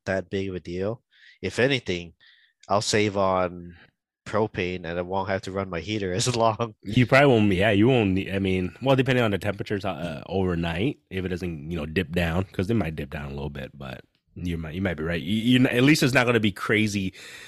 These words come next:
Speaker 2: minus degree weather, you know?
Speaker 1: Yeah, so I, uh, I bought a new sleeping bag, a, uh, like, a negative twenty-five degree rated sleeping bag.
Speaker 2: Yeah.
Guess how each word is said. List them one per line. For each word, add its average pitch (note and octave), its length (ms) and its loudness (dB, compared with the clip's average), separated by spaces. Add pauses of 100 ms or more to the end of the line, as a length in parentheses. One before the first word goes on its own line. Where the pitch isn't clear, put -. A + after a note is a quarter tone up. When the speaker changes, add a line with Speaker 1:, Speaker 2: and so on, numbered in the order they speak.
(140)
Speaker 2:
minus G2 560 2 (720)
degree G2 260 0
weather, F2+ 320 0
you E2+ 140 -4
know? F2+ 160 -6 (680)
Speaker 1:
Yeah, F2 560 -6
so F#2+ 400 -2
I, G#2+ 220 0
uh, F#2+ 300 2 (200)
I G#2+ 60 0
bought G#2 260 2
a G2+ 80 -2
new G#2+ 180 -8
sleeping A2 500 -6
bag, F2 500 -2
a, F2+ 340 -6
uh, E2 200 -4 (840)
like, F2+ 120 -10
a F2+ 80 -8
negative G2+ 520 -2
twenty-five G#2 720 -2
degree G#2+ 580 -6
rated G#2+ 380 -4
sleeping G#2+ 460 -2
bag. A2 500 2 (360)
Speaker 2:
Yeah. D#2+ 220 -4